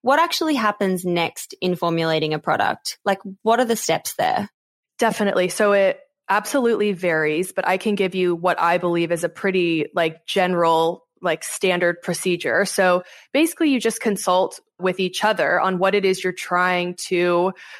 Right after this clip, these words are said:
Speaker 2: create. And in my case, they sent me a, like, a brief to fill out.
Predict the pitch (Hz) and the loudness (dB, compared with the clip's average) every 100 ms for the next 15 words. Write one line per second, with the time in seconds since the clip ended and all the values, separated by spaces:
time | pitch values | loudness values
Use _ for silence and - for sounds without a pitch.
0 | - - 214 240 143 - - 185 180 175 | -6 2 4 4 2 0 -2 0 0 0
1 | - 190 185 185 190 208 - 185 180 185 | 0 0 2 2 2 0 0 0 0 -2
2 | - 185 185 202 - 180 175 175 175 165 | -6 -4 -2 -2 -2 -2 -2 -2 -2 -2
3 | 160 - 180 175 190 - - 175 190 175 | -6 -6 -2 -2 -2 -8 -8 -4 0 2
4 | 147 175 - | 4 2 0